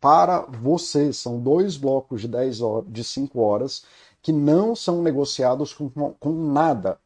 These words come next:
É você precisa olhar pra você,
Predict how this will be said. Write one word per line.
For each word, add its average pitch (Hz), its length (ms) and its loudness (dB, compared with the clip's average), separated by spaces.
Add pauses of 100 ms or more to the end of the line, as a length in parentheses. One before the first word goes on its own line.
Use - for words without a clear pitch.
(300)
É 117 80 -4
você 139 540 0
precisa 160 920 -4 (580)
olhar 135 400 4
pra 208 120 0
você, 123 540 -2